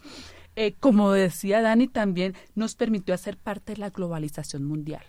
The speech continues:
Eso también permitió el, el internet, el internet. Y en este momento es muy usual para mí asistir a webinars que se pueden hacer en Asia, Europa, Estados Unidos. Ayer estuve en un webinar realizado por el Parlamento Europeo en Bruselas,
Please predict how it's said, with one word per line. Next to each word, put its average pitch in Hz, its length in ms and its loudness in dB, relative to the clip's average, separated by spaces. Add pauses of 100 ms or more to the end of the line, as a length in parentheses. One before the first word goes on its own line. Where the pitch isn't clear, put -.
(140)
Eso 185 220 -4
también 143 300 -6
permitió 151 580 -8 (380)
el, 160 380 0
el 165 180 -4
internet, 139 480 -6 (180)
el 180 140 0
internet. 147 440 -4
Y 226 120 0
en 214 80 2
este 233 180 2
momento 208 400 2
es 214 160 -2
muy 226 220 4
usual 208 320 -2
para 202 180 -4
mí 165 160 -2 (140)
asistir 185 500 -8
a 185 80 0
webinars 190 800 -2
que 185 160 -6
se 175 140 -8
pueden 165 280 -4
hacer 170 300 -4 (380)
en 180 240 0
Asia, 185 500 4
Europa, 170 640 2
Estados 175 340 -2
Unidos. 170 280 -2
Ayer 190 260 0
estuve 214 440 2
en 208 100 4
un 208 100 2
webinar 208 560 2
realizado 185 340 0
por 202 200 -2
el 190 100 -2
Parlamento 156 560 -4
Europeo 165 380 -4
en 185 80 -6
Bruselas, 180 560 -6